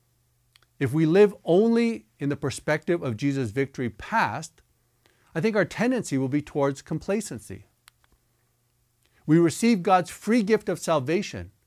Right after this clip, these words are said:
and since the price and penalty for sin has been paid, we live in the present the way we want. We strive to accomplish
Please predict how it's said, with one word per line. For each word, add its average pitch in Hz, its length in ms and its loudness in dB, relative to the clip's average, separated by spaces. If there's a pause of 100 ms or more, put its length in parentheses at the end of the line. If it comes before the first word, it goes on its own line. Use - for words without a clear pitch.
(140)
and 143 120 -4
since 196 160 0
the 156 100 -2
price 208 400 0
and 170 160 -4
penalty 196 440 -4
for 139 140 -6
sin 175 220 -4
has 175 320 0
been 196 220 -4
paid, 165 400 -2 (240)
we 143 100 2
live 202 200 4
in 247 60 0
the 233 80 2
present 156 400 -4
the 165 100 -2
way 165 360 0 (360)
we 202 220 4
want. 110 340 -8 (880)
We 160 80 2
strive 190 340 4
to 190 80 2
accomplish 175 640 -4